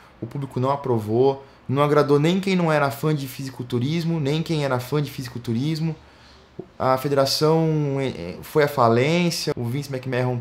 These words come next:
perdeu uma grana e acabou encerrando as operações da B F em noventa e dois, noventa e três, por aí. Também ninguém foi pego, mas foi um caso onde culturistas profissionais foram submetidos a exame antidoping.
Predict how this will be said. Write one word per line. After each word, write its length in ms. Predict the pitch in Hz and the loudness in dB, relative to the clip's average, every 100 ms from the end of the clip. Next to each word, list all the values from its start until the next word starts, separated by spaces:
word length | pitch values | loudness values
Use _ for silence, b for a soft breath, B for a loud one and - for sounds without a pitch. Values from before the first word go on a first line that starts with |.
| - | 0
perdeu 240 | 127 127 | 4 4
uma 160 | 135 143 | 4 2
grana 560 | 131 139 160 180 185 - | 0 0 2 0 -2 -6
e 100 | - | -2
acabou 400 | 135 - 156 139 | -2 -2 -2 0
encerrando 520 | 165 160 175 147 143 160 | -2 -2 -2 -2 -2 -2
as 40 | |
operações 440 | 147 139 127 131 | -4 -4 -4 -2
da 60 | 123 | -4
B 160 | 120 135 | -2 -2
F 460 | 135 143 151 190 - - | -2 -4 -6 -14 -18 -12
em 120 | 143 | -6
noventa 400 | 143 131 135 139 | -4 -4 -6 -6
e 60 | 131 | -8
dois, 420 | 107 113 139 131 | -2 0 0 -2
noventa 220 | 113 117 | -4 -6
e 40 | 120 | -8
três, 360 | 110 117 113 | -6 -4 -6
por 200 | - 160 | -8 -8
aí. 240 | 175 90 78 - b b b b b b _ | -6 -8 -10 -18 b b b b b b _
Também 360 | 175 170 147 185 | -4 -2 -2 -4
ninguém 280 | 147 135 135 | -6 -4 -4
foi 160 | 139 160 | -4 -6
pego, 300 | - 185 247 | -2 -2 -2
mas 180 | 220 208 | -4 -2
foi 120 | 196 | -4
um 60 | |
caso 300 | 190 180 180 | 0 0 0
onde 220 | 190 175 - - | 0 -2 -6 -20
culturistas 600 | - 180 190 165 170 175 | -10 -8 -2 -2 -2 -6
profissionais 680 | - 156 - 143 147 165 165 | -8 -8 -4 -2 -2 -2 -6
foram 280 | - 170 170 | -4 -2 -2
submetidos 600 | 170 165 156 - 151 156 | -4 -6 -6 -6 -8 -4
a 60 | 160 | -4
exame 260 | 151 156 | -2 -4
antidoping. 520 | 151 151 104 92 95 | -6 -4 -4 -4 -8